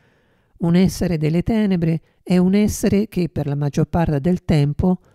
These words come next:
costituisce la funzione creativa di questo tempo, fino a quando l'unità biologica pensante, evolvente,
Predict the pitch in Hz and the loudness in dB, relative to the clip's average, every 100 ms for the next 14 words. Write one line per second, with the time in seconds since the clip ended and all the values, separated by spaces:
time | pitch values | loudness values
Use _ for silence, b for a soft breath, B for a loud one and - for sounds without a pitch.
0 | _ _ - 185 - 208 - 180 175 - | _ _ 0 0 0 -2 0 -2 -2 -4
1 | 190 208 - 165 - 175 165 208 185 175 | -4 -4 -4 -4 -2 -6 -4 -2 0 -2
2 | - - 165 160 160 202 165 139 143 302 | -4 -4 -2 -2 -2 -2 -2 -2 -4 -4
3 | 165 147 156 - - 151 147 135 139 - | -6 -4 -4 -6 -6 -6 -4 -4 -6 -6
4 | 156 160 b b b b b 233 196 180 | -6 -8 b b b b b -2 0 0
5 | 175 147 147 156 185 - _ - 202 196 | 0 -2 0 0 -2 -4 _ -6 0 0
6 | 185 - 220 175 165 165 180 156 170 151 | 0 0 -2 2 2 4 4 2 -2 -4
7 | - 151 135 - 165 147 143 - 165 - | -4 -4 -4 -2 -2 -2 -4 -8 -12 -6
8 | 160 151 151 147 160 156 151 - 170 | -4 0 0 -2 -2 -2 -2 -6 -6